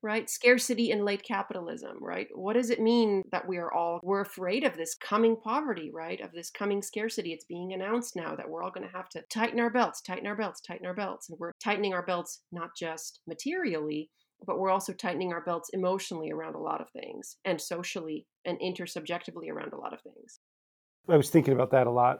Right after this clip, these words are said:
Speaker 2: as I was reading your book, how it is this, it works allegorically in relation to these larger threats of, you know, supply chain issues and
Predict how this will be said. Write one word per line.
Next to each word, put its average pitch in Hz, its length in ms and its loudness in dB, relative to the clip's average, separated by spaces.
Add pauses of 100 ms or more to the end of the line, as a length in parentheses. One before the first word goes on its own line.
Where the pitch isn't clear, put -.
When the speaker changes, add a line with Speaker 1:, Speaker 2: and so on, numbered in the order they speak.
(120)
Speaker 2:
as 127 100 2
I 139 60 8
was 123 120 6
reading 135 200 10
your 123 100 6
book, 127 320 8
how 123 220 4
it 123 80 6
is 120 200 10
this, 113 300 -2
it 131 160 0
works 135 320 4
allegorically 127 880 8
in 135 120 10
relation 123 580 8
to 120 100 0
these 107 240 -2
larger 117 720 4 (240)
threats 127 580 2
of, 120 400 2 (180)
you 123 100 0
know, 123 120 -2
supply - 540 2
chain 123 320 2
issues 117 640 -2
and 113 380 -2